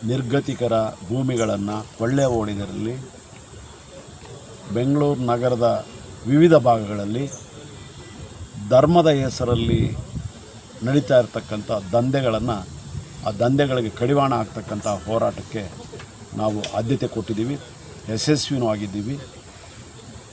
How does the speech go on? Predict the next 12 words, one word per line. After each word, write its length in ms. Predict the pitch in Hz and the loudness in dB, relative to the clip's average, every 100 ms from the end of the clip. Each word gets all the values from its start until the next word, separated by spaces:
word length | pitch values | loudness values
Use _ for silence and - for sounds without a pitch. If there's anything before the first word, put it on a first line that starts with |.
| - - - - 120 | -16 -16 -16 -6 -2
ಇಸ್ಕಾನ್ 440 | - 143 151 131 92 - - - - - - | 0 8 8 8 2 -10 -16 -14 -14 -10 -2
ಟೆಂಪಲ್ 400 | 131 117 131 123 117 - - - - - - - - - - - - - 117 | -2 2 2 2 0 -2 -8 -8 -6 -4 -6 -6 -10 -14 -16 -16 -16 -6 2
ಭೂ 100 | 147 127 | 4 6
ಹಗರಣ, 320 | 127 117 113 127 123 - - - - - - | 6 4 4 -2 -4 -12 -14 -14 -14 0 8
ಅಲ್ಲಿ 260 | 151 151 127 92 - - - - - - - 120 | 10 8 6 0 -8 -16 -14 -14 -12 -12 -2 4
ಗುಡಿಸಲು, 360 | 151 151 135 113 | 4 4 0 0
ಸುಮಾರು 260 | 127 131 120 - | 4 6 6 4
ಸಾವಿರ 340 | 120 147 147 135 117 | 8 8 8 4 0
ಗುಡಿಸಲು 300 | 117 123 117 98 | -2 -2 -4 -2
ಜಮೀನನ್ನು 500 | 113 123 117 107 98 - - - - - - - | 0 0 0 -2 -6 -8 -12 -14 -14 -14 -8 -2
ಒತ್ತುವರಿ 400 | 117 139 139 135 | -2 2 2 4
ಮಾಡಿ 300 | 117 117 | 2 2